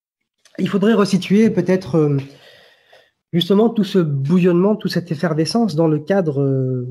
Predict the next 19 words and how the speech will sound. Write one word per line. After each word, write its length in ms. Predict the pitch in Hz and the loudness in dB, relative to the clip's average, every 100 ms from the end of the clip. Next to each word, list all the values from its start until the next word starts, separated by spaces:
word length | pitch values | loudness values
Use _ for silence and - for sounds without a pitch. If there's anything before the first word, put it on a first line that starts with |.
| 131 131 _ | -12 -16 _
de 120 | 131 | 0
l'Allemagne 420 | 151 156 165 175 160 | 2 4 4 2 2
et 80 | |
de 60 | 135 | 2
l'Autriche, 440 | 143 143 233 226 | 0 0 -2 -2
là 140 | 165 156 | 0 0
où 120 | 156 | 0
l'anthroposophie 680 | 156 147 147 151 143 147 165 | 0 -2 -4 0 -2 -2 -4
est 100 | 139 | -2
née. 260 | 127 120 - _ _ _ _ _ _ _ _ _ _ _ _ _ - | -2 -8 -12 _ _ _ _ _ _ _ _ _ _ _ _ _ -14
Euh, 300 | 117 110 113 98 | -10 -8 -8 -8
la 240 | 113 170 196 | 0 4 6
néo-spiritualité 920 | 202 202 196 190 180 175 160 160 247 | 6 4 2 0 2 2 0 2 2
dans 200 | 180 147 | 2 0
ce, 520 | 139 - - - 135 | -2 -4 -2 -2 -2
cette 200 | 131 143 | -2 -4
région 260 | - 147 151 | -2 0 0
du 120 | 135 | 2
monde 360 | 165 214 151 | 2 2 0